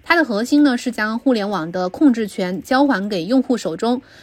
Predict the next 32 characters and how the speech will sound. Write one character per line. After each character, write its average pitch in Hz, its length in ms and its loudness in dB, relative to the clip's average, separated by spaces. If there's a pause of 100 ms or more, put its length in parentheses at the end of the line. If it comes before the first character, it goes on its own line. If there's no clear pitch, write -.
(120)
以 202 140 -6
用 285 240 2
户 277 160 4
创 269 280 2
作 226 300 2
来 175 240 0
为 220 160 0
互 233 160 -2
联 196 160 -2
网 175 180 -6
增 190 160 -6
加 190 140 -4
内 196 180 -4
容。 170 200 -6 (720)
而 247 140 4
在 311 100 6
用 320 180 6
户 311 120 2
创 320 200 4
造 294 140 8
内 330 140 6
容 220 160 4
的 214 80 -4
过 254 120 2
程 190 200 -4
当 196 180 -4
中， 214 300 -6
通 220 240 -6
过 196 420 0
区 - 160 -10
块 262 180 2
链， 277 220 2